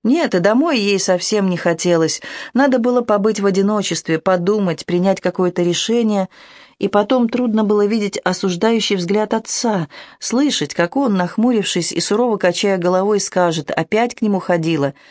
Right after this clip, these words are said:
Как ты не понимаешь, это уступка. И потом, если ты сегодня стала с ним разговаривать, слушать его, значит, через неделю ты совсем сдашься». Снова уляжешься с ним в постель, а он только этого и добивается.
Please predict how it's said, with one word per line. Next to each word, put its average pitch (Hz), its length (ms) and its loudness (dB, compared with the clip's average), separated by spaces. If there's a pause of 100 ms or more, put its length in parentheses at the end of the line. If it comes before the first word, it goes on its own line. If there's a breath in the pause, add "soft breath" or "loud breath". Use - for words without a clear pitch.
(280 loud breath)
Как 202 220 0
ты 226 120 0
не 220 120 2
понимаешь, 208 640 0
это 170 180 0
уступка. 180 800 -2 (380)
И 170 80 -4
потом, 185 480 2 (280 loud breath)
если 190 260 0
ты 196 140 -2
сегодня 202 480 0
стала 185 320 0
с - 100 -4
ним 190 380 0
разговаривать, 180 920 0 (220 loud breath)
слушать 208 560 -2
его, 151 360 0 (280 loud breath)
значит, 180 680 0
через 190 320 0
неделю 180 720 0
ты 165 240 0
совсем 220 560 0 (160 soft breath)
сдашься». 156 800 -2 (380)
Снова 208 340 0
уляжешься 190 720 0
с - 100 -4
ним 190 140 2
в - 100 -6
постель, 170 560 0 (260 loud breath)
а 196 120 2
он 220 160 2
только 208 240 0
этого 196 240 0
и 196 80 2
добивается. 180 840 0